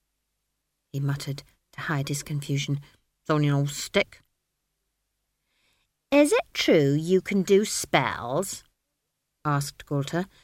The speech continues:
"We heard Granny say you could." "We listened at the door,"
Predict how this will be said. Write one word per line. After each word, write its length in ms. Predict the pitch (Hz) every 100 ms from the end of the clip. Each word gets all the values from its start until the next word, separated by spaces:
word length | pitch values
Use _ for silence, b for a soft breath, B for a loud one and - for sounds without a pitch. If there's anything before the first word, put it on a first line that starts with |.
| b b -
"We 180 | 151 214
heard 320 | 269 120 -
Granny 320 | 139 131 196
say 240 | - 139
you 220 | 113 127 135
could." 500 | - 110 123 180 - _ _ _ _ _ _ _ _ _ _ _
"We 160 | 240 226
listened 360 | 240 - 285
at 160 | 262 -
the 80 | 240
door," 720 | 254 262 302 339 175 147